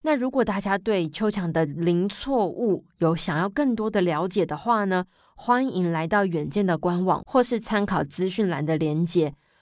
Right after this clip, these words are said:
或者是呢，你可以收听十一月二十二号还有二十四号的这两集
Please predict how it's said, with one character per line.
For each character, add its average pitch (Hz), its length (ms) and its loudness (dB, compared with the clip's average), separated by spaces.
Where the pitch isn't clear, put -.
或 370 140 0
者 311 100 0
是 302 180 -2
呢， 262 200 2
你 180 140 0
可 202 180 -4
以 202 120 2
收 214 240 2
听 220 240 0
十 190 180 -4
一 180 80 0
月 196 180 0
二 208 120 0
十 - 180 -4
二 196 140 0
号 180 200 0
还 160 260 -4
有 196 140 0
二 226 100 0
十 185 120 -2
四 247 240 -2
号 254 200 0
的 185 140 0
这 185 140 0
两 156 260 -2
集 165 260 2